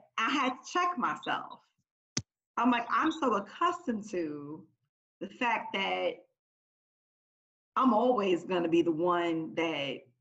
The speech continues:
is in some shit, right? I'm, no matter what, whether I'm into it or not, I'm always gonna be the one that's profiled as such."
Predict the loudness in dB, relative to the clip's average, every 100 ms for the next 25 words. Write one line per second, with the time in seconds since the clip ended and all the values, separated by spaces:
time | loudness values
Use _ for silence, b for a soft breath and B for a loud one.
0 | _ _ _ _ _ _ _ -6 -2 -2
1 | -2 -6 -4 -2 -2 -6 _ _ -4 -2
2 | 0 0 0 -2 0 4 4 4 -2 -2
3 | -4 -6 -10 -2 0 2 2 0 -2 -10
4 | -2 2 4 4 4 4 2 0 0 -2
5 | -8 _ -2 0 4 6 4 2 -2 -2
6 | -4 -4 -2 0 0 -2 -6 -2 0 0
7 | -2 -6 -14 _ _ _ 2 4 8 6
8 | 6 2 0 -2 -4 -4 -10 -10 -12 -18
9 | -18